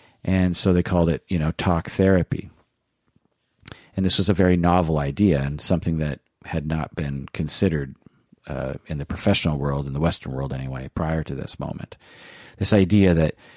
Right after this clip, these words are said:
just talking about your troubles actually reduces your symptoms was crazy talk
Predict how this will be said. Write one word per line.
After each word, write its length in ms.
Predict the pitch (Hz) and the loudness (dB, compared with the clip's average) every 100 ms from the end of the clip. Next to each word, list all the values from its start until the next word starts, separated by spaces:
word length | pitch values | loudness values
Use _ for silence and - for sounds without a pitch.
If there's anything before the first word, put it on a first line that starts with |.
| - - | -20 -10
just 260 | - 98 - | -2 0 0
talking 680 | - 95 98 - 80 71 80 - | 0 2 2 2 -2 -2 -10 -6
about 320 | - 87 82 69 | -2 2 2 0
your 120 | 73 | -2
troubles 480 | - 90 80 76 76 | 0 2 2 0 0
actually 580 | 80 - 80 73 71 67 | -2 -2 -4 -2 -4 -4
reduces 500 | 82 76 85 - 69 | -4 0 0 0 -4
your 100 | 65 | -6
symptoms 540 | - 90 - 69 65 - | -2 -2 -2 -8 -8 -8
was 400 | 78 71 69 - _ - - | -4 -4 -4 -8 _ -20 -4
crazy 380 | - 113 90 | 2 4 2
talk 340 | 76 - - | -2 -6 -10